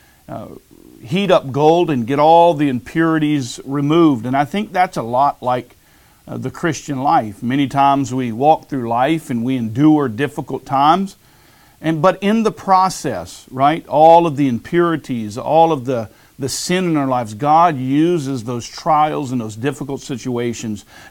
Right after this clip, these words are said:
to really help purify us. And James chapter one really points to this reality. And so it says here in James chapter one, verse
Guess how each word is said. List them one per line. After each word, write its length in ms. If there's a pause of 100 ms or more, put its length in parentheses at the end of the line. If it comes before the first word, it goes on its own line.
to 100
really 380
help 480
purify 680
us. 200
And 180
James 400
chapter 320
one 400 (340)
really 480
points 540
to 140
this 280
reality. 600
And 80
so 180
it 80
says 360
here 360
in 220
James 420
chapter 360
one, 260
verse 340